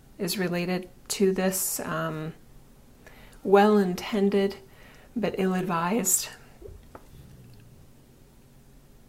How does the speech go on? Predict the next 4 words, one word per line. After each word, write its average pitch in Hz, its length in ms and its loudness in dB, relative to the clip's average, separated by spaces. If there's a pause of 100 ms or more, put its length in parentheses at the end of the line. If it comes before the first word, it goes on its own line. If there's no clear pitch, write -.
(880)
alteration 202 1000 -2 (560)
of 185 280 -2
the 185 120 2
original 170 680 -4